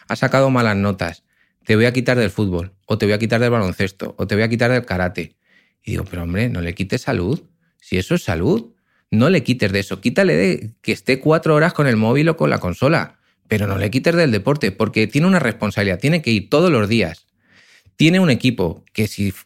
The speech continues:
que si no va, ya está fallando, y tú le estás enseñando a que puede fallar al equipo cuando algo va mal, cuando el trabajo va mal". Entonces, cuando son mayores, eso lo están aprendiendo. "No, no, yo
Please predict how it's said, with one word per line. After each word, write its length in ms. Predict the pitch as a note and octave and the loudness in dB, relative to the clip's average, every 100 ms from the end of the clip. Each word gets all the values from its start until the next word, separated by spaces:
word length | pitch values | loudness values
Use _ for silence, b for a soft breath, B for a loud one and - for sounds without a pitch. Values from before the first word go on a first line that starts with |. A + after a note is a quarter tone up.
| - - | -18 -10
que 100 | - | -6
si 140 | A2 A2 | -2 0
no 160 | C#3 | 2
va, 340 | D#3+ F3+ A3 - b b b - | 4 2 -2 -8 b b b -2
ya 140 | G#2+ | -2
está 160 | B2 E3+ | 0 0
fallando, 520 | A#2 A2 B2+ A2+ E2+ | 2 2 2 2 0
y 60 | A2 | -2
tú 100 | C#3 | 0
le 60 | D3+ | 0
estás 200 | D#3+ D#3+ | 0 0
enseñando 600 | E3 E3 E3 D#3+ E3+ - | 0 2 2 2 0 -2
a 80 | G#2 | -2
que 140 | A2 | -2
puede 300 | G2 C#3+ E3+ | 2 2 2
fallar 280 | D3 B2+ C3+ | 2 2 2
al 120 | C3 | 2
equipo 500 | C3+ D3 D3 D3+ D3+ | 2 0 0 0 0
cuando 300 | A#2+ A#2+ A2+ | 0 2 2
algo 220 | A2 C3+ | 2 2
va 120 | B2 A#2 | 2 4
mal, 340 | A2+ G2 F#2 _ | 2 0 -6 _
cuando 220 | A#2 A#2 | 0 2
el 80 | A#2 | 2
trabajo 380 | A2+ A2+ C#3 C#3+ | 2 0 2 2
va 120 | A#2 | 2
mal". 260 | G#2 F#2+ F#2 b b b | 2 -2 -6 b b b
Entonces, 260 | A2 A#2+ D3+ | -2 2 2
cuando 200 | C#3+ G#2+ | 2 0
son 160 | B2+ | 2
mayores, 560 | C3+ D#3+ E3+ E3+ - - | 2 4 2 2 0 -2
eso 180 | - G2+ | -8 -2
lo 80 | A2 | -2
están 200 | - G3 | 0 0
aprendiendo. 640 | G2+ G#2+ F#2+ D3 G3+ - b b b | 0 0 0 2 2 -2 b b b
"No, 120 | - E3 | 0 2
no, 260 | C#3+ - B B B | 2 0 B B B
yo 500 | - G#2 F3+ A#3+ - | -4 2 4 2 -2